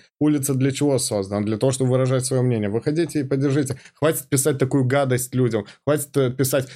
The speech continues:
«Давайте не ходить в то заведение, потому что это заведение сделало то». Да вы заебали. Люди, проте-, протестное движение атакуют, э, атакуют активно тех, кто слаб.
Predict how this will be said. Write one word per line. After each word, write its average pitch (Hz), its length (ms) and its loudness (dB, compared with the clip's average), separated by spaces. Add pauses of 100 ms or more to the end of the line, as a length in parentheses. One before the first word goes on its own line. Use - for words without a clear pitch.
«Давайте 135 380 2
не 135 100 2
ходить 135 320 0
в - 100 -20
то 147 160 0
заведение, 131 540 0
потому 131 280 -4
что 131 140 -2
это 120 140 -2
заведение 123 500 2
сделало 123 380 0
то». 143 160 0
Да 123 140 0
вы 139 180 2
заебали. 143 560 0 (220)
Люди, 147 300 0
проте-, 131 380 0
протестное 143 540 0
движение 135 500 0
атакуют, 131 680 -2 (420)
э, 123 80 -4
атакуют 127 800 0
активно 127 500 0
тех, 139 460 -2
кто 131 200 0
слаб. 160 440 -2